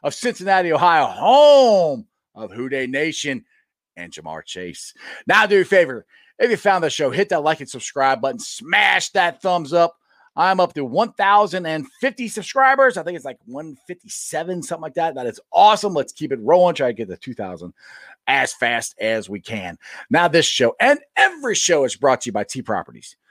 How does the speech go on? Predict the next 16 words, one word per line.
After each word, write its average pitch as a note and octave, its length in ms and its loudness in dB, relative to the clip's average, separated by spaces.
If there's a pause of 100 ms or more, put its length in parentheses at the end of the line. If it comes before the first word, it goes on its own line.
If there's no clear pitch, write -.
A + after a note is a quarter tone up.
(180)
T B3+ 120 2
Properties, C#3 400 0
quality F3 300 4
housing A#2 320 -8
for F#2+ 100 -20
quality A2 360 -6
people. F2 320 -14 (400)
Check C3 240 -4
out G2 80 -16
their G2+ 80 -12
website F#2+ 340 -12
at F2 160 -12
W G2 360 -6
W F#2 320 -6
W F2+ 300 -8
dot E2 220 -10